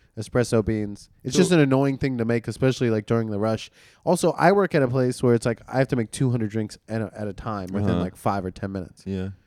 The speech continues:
Speaker 1: And so it's like, that's a very annoying thing. F-, so I type that, and then everyone's comments are just probably just what's in your head right now, and everybody listening being like,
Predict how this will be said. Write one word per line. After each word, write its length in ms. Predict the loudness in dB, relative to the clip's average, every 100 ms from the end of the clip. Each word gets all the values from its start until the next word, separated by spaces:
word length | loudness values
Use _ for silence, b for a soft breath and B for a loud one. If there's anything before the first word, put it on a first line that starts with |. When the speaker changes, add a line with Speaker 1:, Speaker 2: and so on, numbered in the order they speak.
| _ _
Speaker 1:
And 120 | -4 2
so 120 | 2
it's 140 | 2
like, 260 | 0 -2 -10 _ -6
that's 260 | 0 2 2
a 60 |
very 400 | 2 4 4 2
annoying 280 | 0 -2 -4
thing. 200 | -6 -10
F-, 80 | -12 b b b
so 120 | -2
I 60 | 0
type 300 | 0 0 0
that, 260 | -2 -2 -4
and 120 | -2
then 80 | 0
everyone's 380 | 0 -2 -4 -6
comments 440 | -8 -8 -10 -8
are 60 | -8
just 140 | -4
probably 280 | -4 -2 -2
just 220 | -4 -6
what's 180 | -8 -6
in 80 | -6
your 140 | -4
head 260 | -4 -6 -6
right 180 | -6 -4
now, 220 | -6 -6
and 80 | -4
everybody 340 | -2 -2 -2
listening 420 | 0 -2 -4 -4
being 200 | 0 0
like, 240 | 0 -4